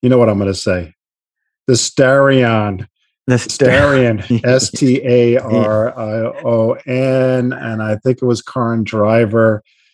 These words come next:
Speaker 1: that actually put in the review that they called up Mitsubishi, which is Japanese, so you know how they pronounce words, and they said, "Are you sure it's not the Stallion?" <laughs> I'm like, "Oh, geez."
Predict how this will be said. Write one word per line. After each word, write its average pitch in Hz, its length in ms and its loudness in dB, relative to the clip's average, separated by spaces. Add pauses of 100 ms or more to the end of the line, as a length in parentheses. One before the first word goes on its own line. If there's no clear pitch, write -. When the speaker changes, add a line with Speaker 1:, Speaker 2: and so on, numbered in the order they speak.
(360)
Speaker 1:
that 110 600 -2
actually 131 500 0
put 131 220 0
in 123 120 2
the 120 120 2
review 113 340 2
that 107 220 -4
they 107 160 -2
called 120 540 2
up 120 340 2 (120)
Mitsubishi, 120 520 0
which 131 200 2
is 120 140 -2
Japanese, 127 1040 2
so 127 140 0
you 123 100 4
know 127 140 2
how 113 100 0
they 117 160 2
pronounce 113 460 -6
words, 113 480 0 (600)
and 110 120 -4
they 113 100 2
said, 113 260 0
"Are 113 120 2
you 113 140 2
sure 127 260 2
it's - 160 -2
not 110 320 -2
the 143 100 4
Stallion?" 127 920 2 (460)
<laughs> - 20 -6 (840)
I'm 208 140 2
like, 190 300 2
"Oh, 147 340 2
geez." 113 720 -4